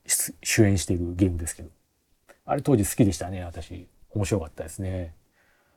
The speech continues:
あれ続編出してほしいですね。爆弾解体ゲーム。うん、あれ面白かったですよ。やっぱ爆弾ロマンですね。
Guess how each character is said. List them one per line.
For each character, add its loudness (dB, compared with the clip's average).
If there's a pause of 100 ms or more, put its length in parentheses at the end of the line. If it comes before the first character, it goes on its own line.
あ -2
れ 6
続 6
編 6
出 8
し 2
て 6
ほ 6
し 2
い 0
で -4
す -12
ね。 -8
爆 2
弾 4
解 0
体 -4
ゲ 0
ー -6 (840)
ム。 -12
う -12
ん、 -4
あ -2
れ 0
面 2
白 6
か -2
っ -2
た -18
で -14
す -18
よ。 -20 (1200)
や -8
っ -6
ぱ -4
爆 0
弾 4
ロ 8
マ 10
ン 2
で -2
す -4
ね。 0